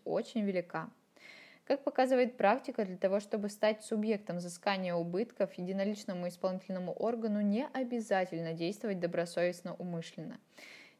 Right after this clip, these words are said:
Неосторожные и необдуманные действия в процессе хозяйствования также могут стать основанием для ответственности.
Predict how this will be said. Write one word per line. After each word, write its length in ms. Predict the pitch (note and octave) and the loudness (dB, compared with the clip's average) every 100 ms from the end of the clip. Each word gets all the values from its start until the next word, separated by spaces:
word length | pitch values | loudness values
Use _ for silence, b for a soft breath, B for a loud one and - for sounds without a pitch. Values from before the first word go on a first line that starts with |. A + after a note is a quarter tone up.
| - | -4
Неосторожные 800 | G3+ G#3+ A3 A3 A#3 A#3 G#3 G3+ | 2 2 6 6 8 6 4 2
и 160 | - G#3+ | 2 0
необдуманные 800 | G#3 G#3 G#3 G#3+ G#3 F#3+ F3 E3+ | 2 2 2 2 4 2 2 -2
действия 460 | F3+ A#3+ - G#3 | 0 -2 0 -2
в 40 | F#3 | 0
процессе 460 | F3+ F3 F3+ - | -4 0 0 0
хозяйствования 920 | F#3 F#3 F3+ F3+ F#3 F3 E3 E3 E3 E3 | -2 0 2 0 2 2 2 0 -2 -2
также 380 | - G#3+ B3 B3+ | 0 0 0 0
могут 320 | A#3 A3+ A3 | 2 0 -4
стать 300 | - G#3+ G#3 B B B B _ | 0 0 0 B B B B _
основанием 880 | - A#3 A3+ F#3+ F3 D#3+ F3 G#3 G3+ | -6 -2 0 0 2 2 2 2 4
для 160 | F#3 | 4
ответственности. 840 | E3 E3 E3 D#3+ D#3+ D#3+ - - | 4 4 0 0 -8 -10 -10 -12